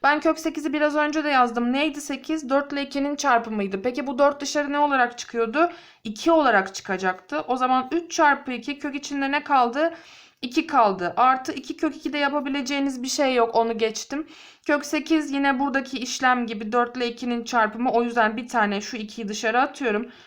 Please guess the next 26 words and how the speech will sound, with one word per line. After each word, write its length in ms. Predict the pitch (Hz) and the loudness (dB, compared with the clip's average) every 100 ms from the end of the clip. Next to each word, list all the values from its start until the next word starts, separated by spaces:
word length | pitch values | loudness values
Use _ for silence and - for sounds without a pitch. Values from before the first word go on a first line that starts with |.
| _ | _
Eksi 380 | - 220 - 269 | -8 -8 -6 -6
iki 200 | 254 277 | -6 -6
kök 220 | - 269 | -6 -6
iki 220 | 269 - 285 | -8 -8 -6
eksi 640 | - 233 233 - 277 - | -4 -6 -6 -10 -10 -6
kök 220 | 254 254 - | -4 -4 -8
iki 240 | 214 226 | -8 -2
oldu. 280 | 196 185 196 | 0 0 0
Her 260 | 294 311 294 | 2 2 0
biri 200 | 294 320 | -4 -2
kök 200 | 320 320 320 | -2 -2 -4
iki 260 | 269 294 | -6 -6
cinsinden 600 | 254 254 254 240 240 294 | -4 -6 -6 0 2 2
yazıldı. 580 | 269 226 208 196 202 240 - - _ - | 0 0 -2 -2 -2 -2 -8 -20 _ -8
İki 220 | 269 320 | -4 -2
kök 180 | 320 302 | -2 -2
ikiden 340 | 285 302 285 - | 2 2 2 -8
iki 200 | 269 - | -14 -8
kök 240 | 262 - | -8 -8
ikiyi 180 | - 214 | -10 -10
çıkartınca 560 | - 226 196 196 220 247 | -4 2 2 0 -2 -2
ne 120 | 277 | 2
oluyor 280 | 247 208 190 | 2 2 2
zaten? 380 | 202 202 294 302 | 0 -2 -2 -2
Sıfır 340 | 277 240 220 | -6 -6 0
oluyor. 300 | 190 190 | 0 0